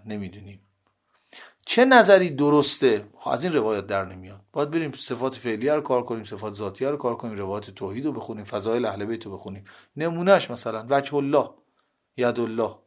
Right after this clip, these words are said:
اذن الله، عین الله، قلب الله، اینا تعابیر داریم دیگه. خب اینا چه معنایش درسته، چه معنایش غلوه، چه معنایش صحیحه، چه معنایش غلط؟ خب باید اونجا بریم کار کنیم.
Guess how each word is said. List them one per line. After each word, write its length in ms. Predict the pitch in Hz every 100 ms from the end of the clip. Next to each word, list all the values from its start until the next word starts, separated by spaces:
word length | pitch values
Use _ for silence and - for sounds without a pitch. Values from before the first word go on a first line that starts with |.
| -
اذن 280 | 107 113 110
الله، 360 | 104 104 95 -
عین 260 | 120 110 107
الله، 380 | 104 101 104 95 -
قلب 320 | 110 104 104
الله، 380 | 104 107 98 -
اینا 200 | - 156
تعابیر 380 | 165 135 120 160
داریم 260 | 175 185 131
دیگه. 280 | 117 117 - _ - _ -
خب 60 |
اینا 220 | 170 196 233
چه 200 | - 254
معنایش 480 | 220 185 156 131
درسته، 520 | - 147 135 131 - 120
چه 140 | 175
معنایش 400 | 175 147 131 110
غلوه، 600 | 110 113 110 95 101 - _ _ _ _
چه 140 | -
معنایش 340 | 190 180 143 127
صحیحه، 420 | - 117 110 104
چه 140 | 104
معنایش 340 | 175 170 131 -
غلط؟ 260 | 113 107
خب 80 | -
باید 180 | 160 190
اونجا 240 | 185 220
بریم 220 | 277 240 170
کار 320 | 156 123 120
کنیم. 340 | 113 98 -